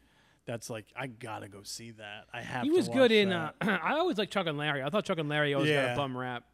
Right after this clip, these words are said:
Speaker 2: I thought Chuck and Larry was a good movie.
Speaker 1: <laughs>
Speaker 2: Uh,
Speaker 1: Dan
Speaker 2: then he was in the
Speaker 1: Aykroyd.
Speaker 2: what, uh, b-, what, what, he was in one of the, there was two movies that came out at the same time about being a security guard in a mall.
Speaker 1: Yeah, Observe and Report, and then Paul Blart.
Speaker 2: Paul
Speaker 1: He was
Speaker 2: Blart.
Speaker 1: Paul,
Speaker 2: He was Paul
Speaker 1: so
Speaker 2: Blart.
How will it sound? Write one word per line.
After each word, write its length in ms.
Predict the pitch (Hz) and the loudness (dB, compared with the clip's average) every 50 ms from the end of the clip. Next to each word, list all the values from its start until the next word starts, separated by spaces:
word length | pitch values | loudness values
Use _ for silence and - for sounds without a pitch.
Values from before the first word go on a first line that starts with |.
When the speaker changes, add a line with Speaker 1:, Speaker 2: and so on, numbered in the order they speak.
| _ | _
Speaker 2:
I 60 | - 135 | -12 -10
thought 140 | 170 165 | -10 -10
Chuck 100 | - 151 | -10 -12
and 100 | 139 131 | -14 -12
Larry 160 | 131 135 131 127 | -12 -10 -10 -10
was 120 | 131 117 | -10 -12
a 40 | 117 | -12
good 120 | 117 120 | -12 -12
movie. 320 | 117 120 120 110 117 117 - _ - - - - | -12 -12 -12 -12 -14 -16 -18 _ -20 -20 -20 -20
Speaker 1:
<laughs> 140 | 139 - _ _ _ _ _ _ _ _ _ _ _ _ _ _ | -20 -20 _ _ _ _ _ _ _ _ _ _ _ _ _ _
Speaker 2:
Uh, 100 | - 127 123 | -10 -10 -8
Speaker 1:
Dan 80 | 113 | -4
Speaker 2:
then 80 | 143 190 | -2 -2
he 60 | 202 | -2
was 100 | 202 196 | -2 -2
in 40 | 196 | -2
the 60 | 185 | -2
Speaker 1:
Aykroyd. 40 | 170 | 0
Speaker 2:
what, 180 | 170 170 156 | 0 0 0
uh, 180 | 151 156 147 143 | 0 0 -2 -2
b-, 220 | 139 143 139 147 - | -4 -8 -10 -10 -8
what, 200 | 160 165 170 147 | -8 -8 -6 -4
what, 140 | 175 202 190 | -6 -6 -6
he 100 | - - | -6 -6
was 140 | 196 190 170 | -6 -4 -2
in 120 | 185 175 180 | -2 -2 -2
one 140 | 190 202 | -2 -2
of 60 | 190 175 | -2 -2
the, 120 | 156 - | -4 -6
there 140 | 143 170 190 | -2 0 0
was 140 | 190 170 - | 0 0 -2
two 580 | - - - - 262 285 285 277 269 269 254 - _ _ _ _ _ _ | -6 -6 -4 0 0 2 2 0 0 -2 -6 -10 _ _ _ _ _ _
movies 280 | 170 185 196 202 185 | -8 -6 -6 -6 -8
that 60 | 165 - | -6 -6
came 80 | 180 170 | -6 -6
out 60 | 160 | -4
at 40 | 139 | -6
the 60 | 143 | -8
same 240 | - - 175 165 156 | -6 -4 -2 -2 -4
time 200 | - 156 151 156 151 | -4 -4 -4 -2 -2
about 240 | 139 131 123 113 | -2 -2 -4 -4
being 200 | 117 143 143 143 | -4 -2 -2 -2
a 140 | 139 131 123 113 - | -2 -2 -4 -6 -8
security 400 | - - 143 - 147 143 139 131 | -10 -10 -8 -6 -4 -4 -4 -4
guard 240 | 120 131 131 127 117 | -4 -4 -4 -4 -4
in 40 | |
a 40 | 113 | -6
mall. 380 | 110 110 113 107 95 95 - - _ _ _ _ _ _ _ _ _ _ _ | -8 -8 -8 -10 -10 -12 -14 -18 _ _ _ _ _ _ _ _ _ _ _
Speaker 1:
Yeah, 80 | 156 139 | -4 -4
Observe 320 | 117 120 117 143 147 147 | -4 -2 -2 0 0 0
and 80 | 156 151 | 0 0
Report, 340 | 143 123 - 147 143 143 | -2 -2 -2 -2 -2 -2
and 100 | 123 131 | -2 -4
then 140 | 127 127 120 | -6 -6 -6
Paul 240 | - - - 123 120 | -6 -6 -6 -6 -4
Blart. 240 | 110 120 120 120 117 | -6 -6 -6 -4 0
Speaker 2:
Paul 180 | 117 175 160 147 | 2 2 2 2
Speaker 1:
He 40 | 156 | 2
was 120 | 151 143 | 0 -2
Speaker 2:
Blart. 120 | 143 127 | -4 -4
Speaker 1:
Paul, 140 | 117 131 143 | -4 -4 -4
Speaker 2:
He 60 | 147 | -4
was 100 | 156 147 | -6 -8
Paul 160 | - - 147 135 | -6 -2 0 0
Speaker 1:
so 80 | 147 | 0
Speaker 2:
Blart. 240 | 123 123 - 107 104 | 0 -2 -2 -4 -6